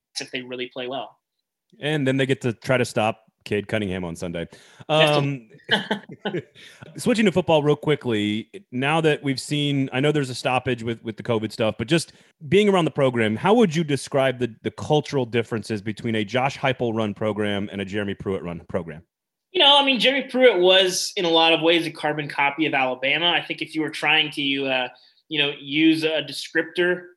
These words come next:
Speaker 1: for that program, I think you could have gotten to fifty to sixty words before you hit fun. I don't know that we really saw that. And, you know, for a lot of reasons, that's been kind of one thing that, that Josh Heupel wants to embrace. And, you know, I, I think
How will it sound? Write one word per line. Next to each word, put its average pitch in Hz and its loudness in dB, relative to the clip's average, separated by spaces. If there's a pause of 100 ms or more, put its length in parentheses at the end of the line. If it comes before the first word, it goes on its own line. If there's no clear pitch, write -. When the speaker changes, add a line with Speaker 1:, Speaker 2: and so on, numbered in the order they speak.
Speaker 1:
for 147 -10
that 143 2 (180)
program, 175 0 (120)
I 151 0
think 165 -4
you 165 -6
could 165 -4
have 151 -4
gotten 156 -2
to 131 -14
fifty 165 -6
to 139 -8
sixty 151 -8
words 143 -4
before 143 -8
you 131 0
hit 135 -8
fun. 156 -12 (380)
I 147 -6
don't 175 0
know 170 2
that 170 2
we 156 -4
really 160 0
saw 143 -4
that. 175 2 (100)
And, 165 -4 (420)
you 269 -2
know, 254 6
for 254 -4
a 226 6
lot 240 4
of 233 2
reasons, 233 0
that's 226 -2
been 220 -2 (500)
kind 196 0
of 180 -2
one 185 -2
thing 196 -2
that, 175 0
that 160 -6
Josh 160 -4
Heupel 170 -4
wants 160 -8
to 165 -4
embrace. 139 -4
And, 170 -8 (560)
you 320 -2
know, 254 4
I, 240 2 (120)
I 214 -2
think 247 0